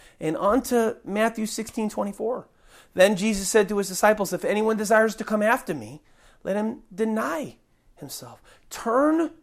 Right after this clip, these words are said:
himself to Christ. Deny self. Take up cross and follow after me. I-, if you see your life as one,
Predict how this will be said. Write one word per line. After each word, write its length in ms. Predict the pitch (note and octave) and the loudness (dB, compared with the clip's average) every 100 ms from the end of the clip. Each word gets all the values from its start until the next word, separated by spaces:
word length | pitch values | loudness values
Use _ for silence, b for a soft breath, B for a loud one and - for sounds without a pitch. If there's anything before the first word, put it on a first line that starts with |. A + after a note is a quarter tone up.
| - | -10
himself 680 | G#3 G#3 G#3 G#3 G#3 - _ _ _ | -8 -4 -2 -2 -2 -12 _ _ _
to 100 | - | -16
Christ. 380 | - C#3 - - b b - | -14 -16 -16 -20 b b -6
Deny 560 | E3 E3+ E3+ F#3+ G3 b b | 0 4 4 2 -4 b b
self. 380 | - - D3 C3+ b b | -14 -4 -4 -4 b b
Take 320 | - A3 B3 A#3+ | -4 -2 2 2
up 160 | - | 0
cross 600 | - D#3 A#2+ - - - _ _ - | -4 -8 -8 -10 -14 -16 _ _ -10
and 280 | D3+ C#3+ - | -8 -8 -12
follow 560 | - D#3 D#3 E3 D#3+ D#3+ - | -2 2 4 2 0 -6 -18
after 480 | B2+ B2 - B2 B2 | -18 -18 -18 -18 -18
me. 260 | A#2+ A2+ A2 _ _ b b b | -20 -20 -20 _ _ b b b
I-, 120 | - - | -6 0
if 160 | F3+ | 0
you 120 | F3+ F3+ | 0 -6
see 320 | - G#3+ G#3+ | -4 -4 0
your 160 | A3 | 4
life 300 | G#3 D3+ D3 | 6 6 4
as 160 | C#3+ C#3 | -2 -8
one, 400 | D3+ F3+ G3 F#3+ | 2 4 4 2